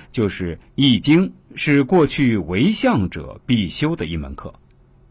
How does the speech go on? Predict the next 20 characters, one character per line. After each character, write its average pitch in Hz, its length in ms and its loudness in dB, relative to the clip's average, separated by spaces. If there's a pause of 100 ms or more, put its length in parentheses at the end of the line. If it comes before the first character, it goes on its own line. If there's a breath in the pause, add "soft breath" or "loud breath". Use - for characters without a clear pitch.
(480 soft breath)
学 214 340 4
习 156 240 0
《易 143 380 0
经》 175 400 4
能 104 180 2
让 113 220 2
我 73 80 -8
们 82 140 -4
有 82 140 -6
宽 175 320 2
广 73 180 -8
的 73 100 -12
包 190 300 2
容 90 180 -2
性 92 220 -4
思 - 180 -10
维， 69 400 -14
是 113 220 -2
因 104 180 2
为 80 280 -4